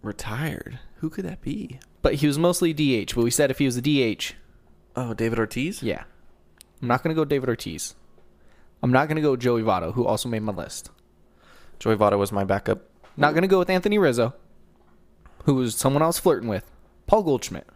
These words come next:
Speaker 1: Paul Goldschmidt, yep. He was also, I had Miggy Goldschmidt, uh, Votto. And you know who, what the top three in war are of the decade?
Speaker 2: Who?
Speaker 1: It goes Votto, Miggy, Goldschmidt.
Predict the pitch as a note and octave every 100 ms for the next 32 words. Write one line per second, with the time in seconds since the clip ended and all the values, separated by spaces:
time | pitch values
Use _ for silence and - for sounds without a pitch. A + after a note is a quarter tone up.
0 | - - A2 G#2+ G2+ - G#2 G#2+ A2 A2+
1 | A2 G2+ G#2 G2 A2 A#2 G2+ G#2+ G#2+ G#2+
2 | G#2 G2+ - - G2+ - - - G2+ G2
3 | G2+ - - - - - G#2 G2+ G2 -
4 | - A2+ A2+ A2+ A2 A#2 A2 - A#2+ A2+
5 | A#2 A2 G#2+ G#2+ B2+ C#3 D#3 - - _
6 | _ A#2+ B2 B2+ D3 D#3+ - - - G2+
7 | A2 G2+ G2+ G#2 G#2 A2 A2+ A#2+ - -
8 | - - - A2 G2+ G2 G#2 A2+ - -
9 | - - - C3 C#3 -